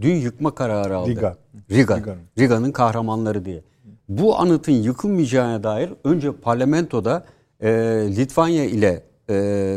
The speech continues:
Speaker 1: Rusya arasında yapılan anıtların korunması anlaşmasını iptal ettiler, bu maddesini,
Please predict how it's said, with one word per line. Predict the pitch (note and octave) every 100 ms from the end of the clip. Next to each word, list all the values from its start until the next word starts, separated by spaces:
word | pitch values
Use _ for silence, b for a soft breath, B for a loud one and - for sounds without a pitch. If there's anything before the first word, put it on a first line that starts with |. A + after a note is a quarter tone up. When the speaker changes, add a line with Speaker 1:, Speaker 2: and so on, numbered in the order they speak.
| F#2+
Speaker 1:
Rusya | C#3 - C#3+
arasında | A#2+ - A#2 A2
yapılan | G#2 C3+ E3 -
anıtların | A#2+ C3+ A#2+ D#3+ F3
korunması | C#3 C#3 D3 - D#3
anlaşmasını | C3+ A#2 - F#2+ G#2
iptal | F2+ - D3 D3+
ettiler, | D#3 - F3 E3+
bu | A#2
maddesini, | A2+ A#2 - A#2 - G3+